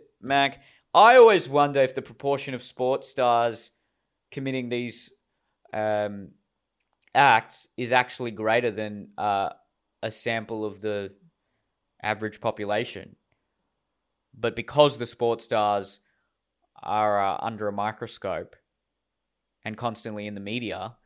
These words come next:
their, uh, particular heinous acts seem more pronounced. But I wonder if it's, w-, when you take into account just a random sample of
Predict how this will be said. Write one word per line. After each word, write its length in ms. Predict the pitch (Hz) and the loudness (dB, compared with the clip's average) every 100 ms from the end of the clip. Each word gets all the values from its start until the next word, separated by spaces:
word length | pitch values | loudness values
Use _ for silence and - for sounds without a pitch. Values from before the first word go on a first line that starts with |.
| _ _ _ _ | _ _ _ _
their, 480 | 107 123 123 120 117 | -6 4 6 6 6
uh, 160 | 107 - _ _ _ _ _ | 2 0 _ _ _ _ _
particular 460 | 127 - 131 131 110 | -16 -14 -6 -2 0
heinous 340 | 107 104 98 | -2 -6 -6
acts 560 | 110 92 - - - - _ _ _ _ _ _ _ _ _ _ _ _ _ | -4 -4 -6 -14 -18 -20 _ _ _ _ _ _ _ _ _ _ _ _ _
seem 360 | - - 123 147 | -16 -8 -6 -4
more 160 | 139 135 | -4 -4
pronounced. 600 | 123 113 143 - - _ - | -4 -4 -4 -8 -20 _ -6
But 100 | 135 | -2
I 80 | 143 | 0
wonder 480 | 147 170 180 147 127 | 0 -2 -2 -2 -2
if 160 | 123 | -2
it's, 320 | 120 - - _ _ _ _ _ _ _ _ _ | -10 -12 -20 _ _ _ _ _ _ _ _ _
w-, 200 | 117 95 | -16 -14
when 240 | - 123 127 | -10 -8 -6
you 80 | 123 | -2
take 280 | 147 135 | 0 0
into 140 | 123 113 | -2 -6
account 460 | 110 120 110 104 - _ _ _ _ _ _ _ - | -4 -2 -2 -2 -10 _ _ _ _ _ _ _ -12
just 320 | 131 123 - | -10 -8 -8
a 60 | 101 | -8
random 460 | 113 117 113 110 | -4 -2 -4 -6
sample 540 | - 117 113 107 107 101 | -6 -4 -4 -4 -6 -6
of 280 | 98 - | -8 -20